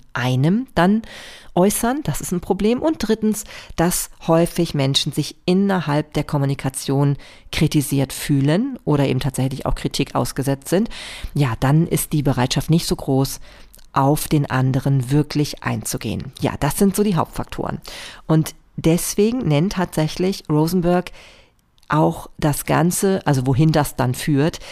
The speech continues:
eine lebensentfremdende Kommunikation. Ja, weil wir wirklich,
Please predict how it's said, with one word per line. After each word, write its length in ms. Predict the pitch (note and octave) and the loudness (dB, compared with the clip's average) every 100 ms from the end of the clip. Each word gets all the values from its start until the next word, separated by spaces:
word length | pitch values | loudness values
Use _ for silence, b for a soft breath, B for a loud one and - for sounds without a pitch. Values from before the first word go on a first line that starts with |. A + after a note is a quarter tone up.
| B - | B 2
eine 200 | D#3 D3 | 4 4
lebensentfremdende 1300 | C#3+ D#3+ G3+ - E3+ E3 - C3+ B2+ A#2+ C#3+ F3+ | 4 4 4 0 0 -2 0 2 2 2 0 -2
Kommunikation. 1080 | - C3+ A2+ C3+ - F3 - - G3+ A#2 B2+ _ _ | -2 -2 -2 -4 -6 -8 -4 0 0 0 -6 _ _
Ja, 320 | C#3 B2+ D#3+ - | -6 -4 -6 -2
weil 280 | D3+ E3+ E3+ | 2 2 2
wir 320 | E3 D3+ D#3+ | 0 -2 0
wirklich, 640 | A3+ D4+ - B2+ F#3+ - | 0 0 -2 -4 -4 -8